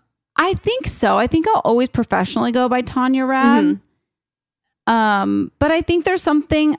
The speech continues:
Speaker 1: I, and, but I don't know. Like, I don't know. I haven't really thought yes or no.
Speaker 2: Mm-hmm.
Speaker 1: Like, I'm kind of on the fence.
Speaker 2: Mm-hmm.
Speaker 1: Because I'm like, you go your whole life. I always find it so weird that you go your whole life as one name and then you just change
Speaker 2: Get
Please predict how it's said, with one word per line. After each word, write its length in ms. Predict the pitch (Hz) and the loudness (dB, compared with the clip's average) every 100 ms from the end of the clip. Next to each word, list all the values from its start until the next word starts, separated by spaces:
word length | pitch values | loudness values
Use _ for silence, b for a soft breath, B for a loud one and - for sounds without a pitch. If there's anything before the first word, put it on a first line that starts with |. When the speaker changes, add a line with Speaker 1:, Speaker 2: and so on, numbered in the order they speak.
| - | -2
Speaker 1:
I, 180 | 285 339 | -2 0
and, 220 | 311 277 | 0 0
but 140 | 285 - | 0 0
I 120 | 285 | 0
don't 160 | 311 | 2
know. 140 | 311 247 | 0 0
Like, 160 | 202 - | 0 -2
I 160 | 220 | 0
don't 340 | 233 240 226 226 | 0 0 0 0
know. 120 | 226 | 0
I 80 | 226 | -2
haven't 380 | 240 214 214 | -2 -4 -4
really 760 | 175 180 202 214 220 214 208 208 _ _ _ - | -4 -2 0 0 0 -2 -4 -6 _ _ _ -18
thought 400 | - 214 208 - | -2 0 0 -2
yes 280 | 185 190 185 | -2 -2 -2
or 80 | 185 | -2
no. 540 | 170 165 180 269 339 302 | 0 0 0 0 -2 -2
Speaker 2:
Mm-hmm. 160 | 220 | -2
Speaker 1:
Like, 80 | 208 | 0
I'm 100 | 190 | -2
kind 200 | - 202 | -2 -2
of 80 | 180 | -2
on 120 | 185 | -2
the 80 | 170 | -4
fence. 520 | - 139 190 320 311 | -6 -4 0 -2 -2
Speaker 2:
Mm-hmm. 320 | 226 214 190 202 _ _ _ _ - | -4 -4 -6 -12 _ _ _ _ -2
Speaker 1:
Because 160 | 226 | 0
I'm 80 | 240 | 0
like, 140 | 240 | 0
you 100 | 233 | 0
go 80 | 233 | 2
your 180 | 254 226 | 2 0
whole 280 | 202 226 220 | 0 0 0
life. 240 | 220 202 202 | 0 -2 -2
I 80 | - | -2
always 220 | 262 359 | -2 -2
find 160 | 262 | -4
it 100 | 240 | -4
so 140 | - 202 | -2 -2
weird 240 | 202 214 | 0 -2
that 60 | - | -2
you 60 | |
go 60 | 196 | -2
your 120 | 190 | -2
whole 320 | 180 - 220 | -2 -2 0
life 320 | 220 202 214 185 | 0 -2 -2 -4
as 140 | 180 | -4
one 240 | 175 185 | -2 -2
name 260 | 180 180 208 | -2 -2 -4
and 80 | 208 | -4
then 80 | 185 | -4
you 100 | 180 | -4
just 200 | 151 - | -6 -12
change 400 | - 170 180 175 | -8 -4 -2 0
Speaker 2:
Get 320 | 202 285 254 | 0 0 0